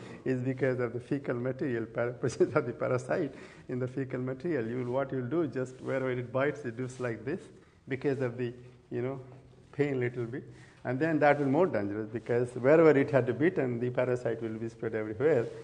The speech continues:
and there will be next, uh, one, few days, there will be swelling Chagas, Shigoma. And if untreated, that will lead to further complications in spleen and, uh, other organs.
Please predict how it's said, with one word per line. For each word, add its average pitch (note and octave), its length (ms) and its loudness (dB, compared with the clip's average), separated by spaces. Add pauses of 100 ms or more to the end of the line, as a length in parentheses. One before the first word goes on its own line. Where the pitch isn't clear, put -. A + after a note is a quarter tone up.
(240)
and A2+ 240 0
there A#2+ 160 2
will A#2 80 -2
be A2+ 100 -2
next, A#2+ 320 -6
uh, A2 100 -2
one, A2+ 280 -6 (280)
few A2+ 140 -2
days, B2+ 260 -2
there A2+ 120 -2
will A2+ 80 -6
be A2+ 60 -4
swelling A2 340 -6
Chagas, G#2+ 420 -8 (200)
Shigoma. G#2+ 440 -4 (840)
And C3 220 0
if C3 120 -2 (1160)
untreated, D#3 680 2 (380)
that D3 280 6
will C#3 100 2
lead C3+ 260 -2
to B2+ 80 -6
further A#2+ 320 -2
complications A#2+ 840 -6
in A#2 160 -8
spleen A#2+ 460 -4
and, G#2 220 -8 (520)
uh, A#2+ 220 -8
other A2+ 240 0
organs. C#3+ 480 -4